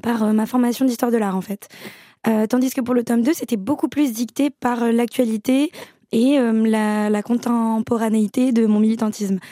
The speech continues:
C'est-à-dire que quand il y avait quelque chose qui me bousculait, euh, j'allais entrevoir la possibilité de traiter, euh, ces bouleversements par le prisme de Mythes et Meufs, par une figure qui encapsulait un petit peu les différents aspects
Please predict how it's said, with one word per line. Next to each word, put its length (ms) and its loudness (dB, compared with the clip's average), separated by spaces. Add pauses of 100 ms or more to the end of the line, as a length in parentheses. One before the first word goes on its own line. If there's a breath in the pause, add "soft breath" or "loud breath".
(280 loud breath)
C'est-à-dire 260 0
que 60 2
quand 200 0
il 80 -2
y 20 4
avait 100 0
quelque 240 0
chose 220 -2
qui 140 -2
me 40 2
bousculait, 480 -2 (500 loud breath)
euh, 760 2 (120)
j'allais 640 2
entrevoir 680 0 (320 loud breath)
la 100 -2
possibilité 540 -2
de 140 0
traiter, 560 -4 (720)
euh, 140 4
ces 140 -4
bouleversements 640 2
par 260 0
le 100 2
prisme 300 0
de 100 2
Mythes 200 0
et 20 2
Meufs, 260 2 (240 loud breath)
par 280 -2
une 120 2
figure 460 -2 (240 loud breath)
qui 200 -2
encapsulait 520 0
un 80 2
petit 120 -4
peu 120 0
les 100 0
différents 380 -2
aspects 340 -2